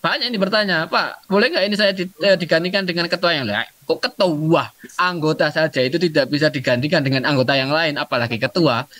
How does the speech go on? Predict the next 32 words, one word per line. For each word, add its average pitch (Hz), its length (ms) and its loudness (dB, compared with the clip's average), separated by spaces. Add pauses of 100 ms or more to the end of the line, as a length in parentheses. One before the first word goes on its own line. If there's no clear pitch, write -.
(240)
Kalau 202 240 0
ketua 196 400 0
sudah 165 240 2
mendapatkan 147 560 2
di 135 240 -6
kampus 190 400 -2
terutama 147 400 -2
ya, 120 320 -2
semua 143 320 0
P 160 80 2
T 160 80 -2
K 160 160 0
I 160 80 -2
N 175 80 -2
kan 185 160 -2
sudah 151 240 0
mendahului 143 640 4
S 143 160 -2
K-nya, 123 480 -2 (240)
eh, 135 800 2
sudah 147 240 0
di 139 160 -4
S 156 80 -2
K 143 160 0
kan, 127 320 -4 (480)
maka 165 240 0
Bapak 165 320 2
Ibu 185 160 -2
tetap 143 320 -4
harus 139 400 0
wajib 156 400 0
mundur. 135 800 4